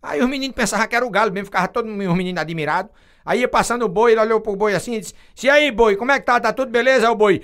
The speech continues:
"Mon, tá tudo bem, seu padre. Aqui eu tô cobrindo as vacas tudinho aqui, não sei o quê." Aí ia passando uma jumentinha, o padre fez: "E aí, jumentinha, tá tudo beleza?" Aí Sininho olhou assim pra, pra o padre e disse: "Ei, seu padre, não acredito nessa jumentinha não, que ela é mentirosa que só, viu?" <laughs>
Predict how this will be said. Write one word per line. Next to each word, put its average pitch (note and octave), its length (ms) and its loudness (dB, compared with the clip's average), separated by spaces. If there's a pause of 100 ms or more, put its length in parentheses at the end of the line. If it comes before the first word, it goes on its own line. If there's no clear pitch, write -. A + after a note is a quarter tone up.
(140)
"Mon, D3+ 840 4
tá D3+ 180 0
tudo F3 240 -4
bem, E3+ 300 0
seu D3+ 180 -2
padre. C3 400 -2
Aqui C3+ 200 -4
eu F#3 200 2
tô G3 220 2
cobrindo E3+ 360 -6
as C3 120 -6
vacas E3 320 0
tudinho E3 320 -10
aqui, E3+ 280 -8
não C#3 100 -8
sei C#3+ 140 -10
o - 40 -10
quê." F3 240 -10 (380)
Aí A#3 160 0
ia C#4 80 0
passando B3+ 360 0
uma A#3 100 2
jumentinha, A#3+ 520 0
o A#3 40 0
padre A#3 240 -2
fez: A#3 220 2
"E C4+ 60 2
aí, D4 240 4
jumentinha, C4 460 0
tá C4 180 2
tudo C#4 220 -2
beleza?" B3+ 520 4 (220)
Aí D#3+ 160 0
Sininho F3+ 420 -2
olhou F#3 240 4
assim F#3+ 280 0
pra, G3 220 2
pra F#3 120 4
o F#3 60 0
padre G3 260 0
e F3+ 40 -6
disse: - 120 -18 (100)
"Ei, C#5 200 2
seu A4 180 2
padre, G#4+ 300 0
não B4 120 0
acredito B4+ 400 -2
nessa A#4 220 -2
jumentinha A#4 480 0
não, A4 160 -2
que G#4+ 60 -10
ela A#4 140 2
é A4 40 0
mentirosa G#4+ 560 -2
que A4 100 -8
só, E4 300 0
viu?" F#4 200 2
<laughs> - 1300 2